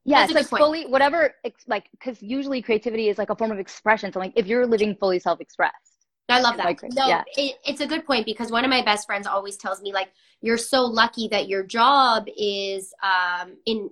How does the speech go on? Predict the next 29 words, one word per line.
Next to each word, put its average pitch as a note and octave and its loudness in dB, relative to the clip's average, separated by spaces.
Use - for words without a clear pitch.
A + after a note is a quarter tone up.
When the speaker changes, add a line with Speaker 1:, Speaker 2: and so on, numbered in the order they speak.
Speaker 2:
like, G#3 -4
you A#3 -4
found G#3+ 2
your G3+ -2
creative G3+ -4
alignment. G3 -2
Like, F#3+ -4
a E3+ 4
lot G#3+ 4
of - -10
Speaker 1:
Right. - -
Speaker 2:
people G#3+ -10
don't G3+ -2
have B3 4
that G#3 -2
in, F#3+ -6
in G3 -6
a F#3 -4
lifetime." G3+ -6
And G#3 -6
I'm G3+ -2
like, G#3 -2
"No, C#4 6
dig A#3 -4
deep. C4 -4
Like, G3+ -2
everyone B3 -2
has G#3 -4
something." - -6